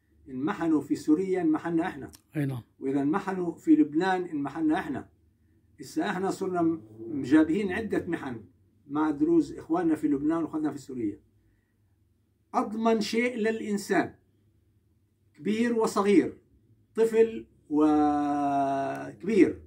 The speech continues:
Speaker 2: نعم.
Speaker 1: البقاء على الأرض.
Speaker 2: أيوة.
Speaker 1: لأن الأرض،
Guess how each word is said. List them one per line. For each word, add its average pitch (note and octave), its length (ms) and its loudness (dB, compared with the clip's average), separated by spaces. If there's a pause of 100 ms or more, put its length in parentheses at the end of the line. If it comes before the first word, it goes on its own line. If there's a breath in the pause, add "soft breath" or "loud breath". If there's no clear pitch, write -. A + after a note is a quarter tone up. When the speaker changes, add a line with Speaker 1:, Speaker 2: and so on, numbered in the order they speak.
(120)
Speaker 2:
نعم. D3 220 0 (540)
Speaker 1:
البقاء D#3 680 0
على E3 160 2
الأرض. D3+ 360 0 (300)
Speaker 2:
أيوة. - 180 -8 (300)
Speaker 1:
لأن F3+ 400 -2
الأرض، F#3 580 2